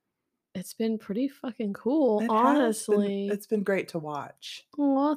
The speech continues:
Speaker 1: thank you. I
Speaker 2: I
Speaker 1: love
Speaker 2: know.
Speaker 1: that. So, we're just, life partner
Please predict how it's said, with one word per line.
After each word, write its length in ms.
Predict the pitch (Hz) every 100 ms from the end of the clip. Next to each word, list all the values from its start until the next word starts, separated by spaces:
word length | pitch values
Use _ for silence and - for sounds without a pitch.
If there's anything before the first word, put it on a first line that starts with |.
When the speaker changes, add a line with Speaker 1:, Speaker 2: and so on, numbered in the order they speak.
| 381
Speaker 1:
thank 320 | 440 403 220
you. 160 | 214 196
I 40 |
Speaker 2:
I 20 |
Speaker 1:
love 580 | 214 262 285 285 277 175
Speaker 2:
know. 60 | 202
Speaker 1:
that. 380 | 196 220 285
So, 400 | - 254 240 226 - _ _ _
we're 200 | 226 330
just, 280 | 339 - - 214 - _ _ _ _ _ -
life 320 | 247 359 349
partner 600 | - 214 202 196 240 262